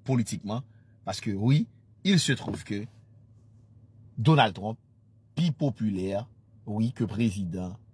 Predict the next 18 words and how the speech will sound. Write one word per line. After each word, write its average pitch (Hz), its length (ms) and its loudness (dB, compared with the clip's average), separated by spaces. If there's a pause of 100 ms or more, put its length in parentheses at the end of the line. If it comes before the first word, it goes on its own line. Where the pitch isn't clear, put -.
(240)
aktyèl 90 400 -2
la, 95 100 -4
ki - 100 -12
se 104 120 -8
prezidan 104 340 -6
Bayden, 104 300 -2 (480)
e 104 60 -6
se 101 100 -4
pa 117 100 6
paske 160 260 4
misye 127 220 0
ap 104 100 -2
bay 104 160 0
move 98 280 -8
sèvis 127 400 -2
reyèlman. 107 480 0 (580)
Se - 180 -2
paske - 460 2